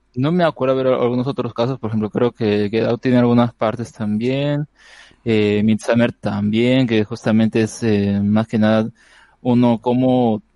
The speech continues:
nuevamente, el grupo de estudiantes termina desde un principio ya está condenado,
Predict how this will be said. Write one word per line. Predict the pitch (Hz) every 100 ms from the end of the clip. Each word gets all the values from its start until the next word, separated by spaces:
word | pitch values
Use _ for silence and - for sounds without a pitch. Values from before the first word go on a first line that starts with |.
| -
nuevamente, | 123 117 117 113 104
el | 104
grupo | 110 131 - 127 123 123 123
de | 120 113
estudiantes | 113 123 127 127 120 117
termina | - 104 101 107 113 117 117
desde | 113 110
un | 113
principio | 110 110 123 117
ya |
está | 110 117 113 110 104 104 107 -
condenado, | 107 107 101 107 110 123 160